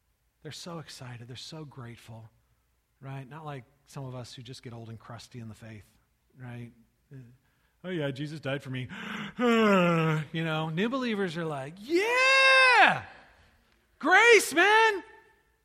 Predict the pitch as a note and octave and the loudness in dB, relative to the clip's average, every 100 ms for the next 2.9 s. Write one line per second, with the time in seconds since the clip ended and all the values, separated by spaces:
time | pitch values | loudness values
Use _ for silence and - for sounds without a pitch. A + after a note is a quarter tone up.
0 | _ _ _ _ - F#4+ A4+ A#4+ F#4 F#4 | _ _ _ _ 4 8 10 10 10 10
1 | D#4+ F4+ G4 A4 A4+ A4 G4+ D4+ B2+ - | 8 2 4 6 6 8 8 6 0 -16
2 | - _ _ _ _ A3 D4 E4+ | -20 _ _ _ _ -6 -4 -6